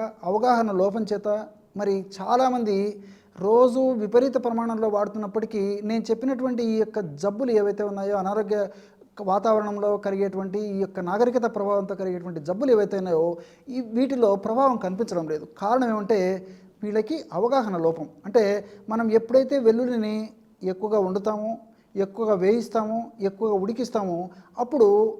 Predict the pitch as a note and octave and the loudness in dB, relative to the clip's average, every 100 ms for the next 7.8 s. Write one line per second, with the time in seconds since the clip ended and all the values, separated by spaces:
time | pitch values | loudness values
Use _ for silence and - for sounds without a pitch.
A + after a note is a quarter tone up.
0 | - A3 A3 G#3+ G#3 G3 F#3 F#3 F3+ C#4 | -10 -4 0 2 2 -2 -6 -4 -2 -2
1 | C#4+ B3 - - F#3+ F#3+ F#3 G3 G#3+ G#3+ | 0 -2 -2 -8 -6 -6 -6 -4 -4 -6
2 | F#3+ A3+ A3 G#3 G3 C4+ B3 B3 G#3+ A#3 | 2 2 2 -2 -2 2 0 0 -4 0
3 | A#3+ G3+ G3 G3+ G#3+ G3 F#3 F#3+ F#3+ E3+ | -2 -2 -4 -2 -4 -4 -6 -6 -4 -4
4 | F3 - - _ G3+ A3 A#3+ A#3 A3+ G3 | -6 -10 -20 _ -2 -2 2 4 4 2
5 | F3+ C4 C4 A3 G3+ G3 G3 - G3+ A3+ | -4 -4 -4 -2 -2 -2 -4 -4 0 2
6 | A3+ A3+ A#3 A3+ - - G3+ G#3+ D4+ A#3+ | 0 -2 -6 -10 -20 -8 -8 -4 2 2
7 | A3 A3+ A3+ G3+ F#3+ G#3+ G#3+ G#3 | 2 -2 -4 -4 -4 -4 -2 -4